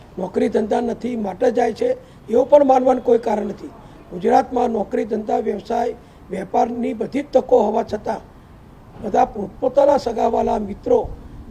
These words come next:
કુટુંબીજનો વર્ષોથી સેટલ થયા હોય તો એમની સાથે રહેવા માટે ત્યાં જાય અને ત્યાં રહીને નોકરી ધંધો વ્યવસાય કરે છે અને સારું કમાય છે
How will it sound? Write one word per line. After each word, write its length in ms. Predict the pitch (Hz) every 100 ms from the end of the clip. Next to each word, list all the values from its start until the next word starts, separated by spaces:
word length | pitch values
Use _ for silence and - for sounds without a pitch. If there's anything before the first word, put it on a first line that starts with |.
| -
કુટુંબીજનો 720 | 226 214 269 262 226 247 240 208 - - - - -
વર્ષોથી 440 | 240 247 - 285
સેટલ 340 | 226 226 285 -
થયા 240 | 254 220
હોય 200 | 196 180 - - - -
તો 60 |
એમની 300 | 254 254 285
સાથે 360 | - 254 - 233
રહેવા 280 | 226 214 214
માટે 280 | 208 220
ત્યાં 260 | - 226 226
જાય 280 | 269 247 165 - - - -
અને 120 | 247
ત્યાં 280 | - 269 269
રહીને 240 | 254 247
નોકરી 360 | 233 202 - 202
ધંધો 340 | 220 214 240
વ્યવસાય 360 | 214 190 226 220
કરે 260 | - 285
છે 160 | - 208 - - - -
અને 100 | 220
સારું 360 | 220 208 277 294
કમાય 320 | 254 220 220
છે 180 | -